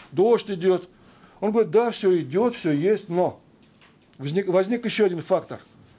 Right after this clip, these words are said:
который не укладывается во все эти известные вещи. Что же у него есть? Тогда, это был девяносто третий год, и В А издал свое первое издание книжки «Эфирный ветер». И Галаев прочитал эту книжку.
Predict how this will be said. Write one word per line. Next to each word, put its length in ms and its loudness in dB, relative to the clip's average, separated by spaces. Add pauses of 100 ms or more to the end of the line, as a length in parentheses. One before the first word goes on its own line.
(240)
который 680 0 (240)
не 140 0
укладывается 540 0
во 100 2
все 160 -2
эти 100 -8
известные 480 -2
вещи. 300 -10 (760)
Что 240 -4
же 80 -4
у 40 -4
него 160 -6
есть? 320 -4 (1200)
Тогда, 520 4 (260)
это 180 -2
был 160 0
девяносто 520 0
третий 340 -2
год, 380 -2 (200)
и 120 -2
В 100 2
А 400 4
издал 340 0
свое 240 2
первое 500 2
издание 540 0 (160)
книжки 520 -2
«Эфирный 440 -2
ветер». 280 -4 (1800)
И 120 -8
Галаев 420 4
прочитал 580 -4
эту 140 -10
книжку. 320 -16